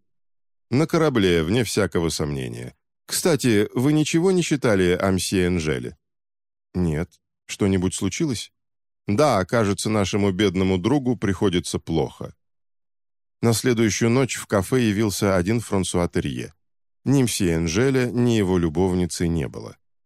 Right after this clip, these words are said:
Франсуа сиял. Он пришел в таком ярком галстуке, что я сразу же предположил нечто ненормальное.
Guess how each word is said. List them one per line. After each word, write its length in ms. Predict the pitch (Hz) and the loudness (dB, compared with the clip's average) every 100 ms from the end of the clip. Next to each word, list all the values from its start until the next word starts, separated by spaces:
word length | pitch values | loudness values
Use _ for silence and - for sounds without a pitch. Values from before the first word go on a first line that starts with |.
| _ _ _ _ - | _ _ _ _ -6
Франсуа 600 | 117 110 98 101 127 170 | 0 0 2 0 0 0
сиял. 520 | - 92 69 60 57 _ _ _ | -2 -4 -4 -6 -10 _ _ _
Он 180 | 107 98 | -2 0
пришел 380 | 98 90 107 87 | 0 0 0 0
в 80 | - | -2
таком 300 | 92 95 90 | -2 0 0
ярком 480 | 95 82 90 85 | 0 -2 -2 -2
галстуке, 640 | 90 143 - - 78 78 - _ _ _ | 0 -2 -4 -6 -4 -4 -6 _ _ _
что 200 | - 117 | -4 2
я 120 | 113 | 2
сразу 380 | 95 113 135 113 | 2 0 2 2
же 140 | 104 98 | 0 0
предположил 600 | 95 - 101 104 123 107 | -2 -2 0 2 2 2
нечто 400 | 104 - - 110 | 0 -2 -2 0
ненормальное. 800 | 113 117 110 76 62 117 117 | 0 0 0 -2 -4 -8 -12